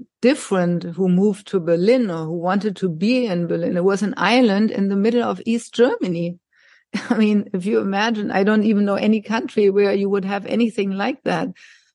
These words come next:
It was a divided city, and the city is located, was located, still is, <laughs> in the eastern part of a country we were not allowed to visit.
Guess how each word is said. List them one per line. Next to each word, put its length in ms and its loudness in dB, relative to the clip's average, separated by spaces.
It 200 4
was 200 4
a 80 2
divided 580 0
city, 580 -2
and 380 0
the 300 -2
city 720 0
is 320 0
located, 920 0
was 260 -8
located, 600 -2
still 260 2
is, 360 2
<laughs> 220 -4
in 140 -2
the 160 -4
eastern 360 0
part 320 -2
of 320 -4
a 240 -2
country 460 -2
we 120 4
were 140 4
not 160 2
allowed 220 0
to 140 -4
visit. 420 2